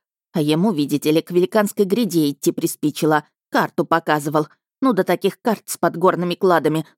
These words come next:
на любом базаре пять штук за медяшку». Мак кивнул с умным видом, а я решила, что обязательно выполню мечту отца. Не в смысле клада, конечно, а в смысле путешествия к великанской гряде.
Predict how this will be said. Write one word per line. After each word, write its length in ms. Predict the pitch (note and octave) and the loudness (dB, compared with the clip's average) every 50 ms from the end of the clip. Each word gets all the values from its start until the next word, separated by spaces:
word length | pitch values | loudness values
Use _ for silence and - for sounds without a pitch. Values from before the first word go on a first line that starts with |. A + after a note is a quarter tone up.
| - - | -4 0
на 60 | B3 | 2
любом 320 | A#3+ G#3+ G3+ A3+ G#3+ G3 | 2 4 4 2 2 4
базаре 380 | E3+ A3 A3+ A3+ B3 G3+ E3 D#3+ | 2 2 2 4 2 2 2 2
пять 220 | - F3 E3 - | 0 0 0 0
штук 300 | - - - F#3+ E3 D#3 | -2 -4 -2 -2 -2 0
за 120 | C3+ D#3+ D#3+ | 0 0 0
медяшку». 640 | F3+ G3 F#3+ E3+ F3 D3+ - - - D#3+ E3 - _ _ _ _ _ _ _ _ _ _ _ _ - | 0 0 0 0 0 0 -2 -6 -6 -6 -8 -8 _ _ _ _ _ _ _ _ _ _ _ _ -6
Мак 360 | - D#3 D3+ D3 C#3+ - - _ | -2 -2 -2 -2 -2 -6 -8 _
кивнул 420 | - E3+ C#3 D#3 D#3+ F3+ G#3 A3+ | -2 -2 0 0 0 0 0 -2
с 140 | A3 - - | -2 -2 -2
умным 360 | B3 A3+ A3+ A3+ A#3 A3+ A3+ | 0 2 2 2 2 2 0
видом, 380 | G#3 A3 A#3 G3 A3+ A3+ A#3 - _ _ _ _ _ - | 0 0 0 0 0 0 -2 -4 _ _ _ _ _ -2
а 80 | A#3 | -2
я 160 | A3 A3 C#4 D4 | 0 2 2 0
решила, 380 | C#4+ C4 - - B3 B3+ B3 | 0 -2 -2 -2 -2 -2 -2
что 180 | A#3+ - - G3+ | -2 -2 -2 -2
обязательно 640 | F#3+ F3 F#3 F3+ F#3+ G#3+ A3+ - B3+ B3 A#3 A#3 G#3+ | 0 0 0 0 0 -2 -2 0 0 0 2 2 2
выполню 420 | G#3 G#3 - - D#3+ D3+ D#3 D#3 | 0 0 0 0 -2 0 0 0
мечту 360 | D#3 D#3+ D#3 - - - E3+ | -2 -2 -4 -6 -4 -2 0
отца. 420 | E3 E3 - - - E3+ D#3 D3+ - _ _ _ _ _ _ - | -2 -2 -4 -4 -4 -4 -4 -4 -6 _ _ _ _ _ _ -2
Не 160 | G#3+ G#3 G3+ | 0 0 0
в 80 | G3 - | 0 -2
смысле 420 | - - D4 D#4+ - - G3 E3+ | -4 -2 -2 -2 -2 0 -2 0
клада, 400 | - - F#3 F3+ D3+ C#3+ C#3+ C#3+ | 0 2 2 2 2 2 0 -2
конечно, 580 | - - D#3+ E3 D#3 D3 C#3 - - E3 D3+ D3+ _ _ _ _ - - | -4 -2 -2 -2 -2 -2 -4 -4 -2 -4 -4 -4 _ _ _ _ -6 -6
а 60 | A#3 | -6
в 80 | - | -6
смысле 400 | - - B3 B3 A3+ - A#3 A3 | -4 -2 -2 -2 0 2 0 0
путешествия 680 | G#3+ - G#3+ - A#3+ - - A3+ G3+ - - G3+ G#3 G3 | 0 -2 -2 -2 -2 0 0 -2 -2 -2 -2 -2 -2 -2
к 60 | - | 0
великанской 560 | G#3+ A3 A3 A3 - A3 G3 F#3 - - G3+ | 0 0 0 0 0 0 -2 -2 0 -2 -2
гряде. 480 | G3 F#3+ G3+ A#3 A3+ F#3+ F#3 D#3+ D3 - | -2 0 0 0 0 2 0 0 0 -2